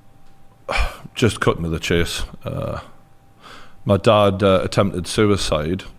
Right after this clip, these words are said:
and, uh, yeah, it was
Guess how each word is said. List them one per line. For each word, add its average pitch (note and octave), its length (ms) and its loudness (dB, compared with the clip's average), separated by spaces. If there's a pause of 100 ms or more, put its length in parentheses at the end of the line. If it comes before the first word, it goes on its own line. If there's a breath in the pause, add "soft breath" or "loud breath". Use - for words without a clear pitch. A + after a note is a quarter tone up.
(800 loud breath)
and, F#2 480 4
uh, F#2 440 4 (1900 loud breath)
yeah, G2 300 6
it F#2+ 80 0
was F#2 420 -2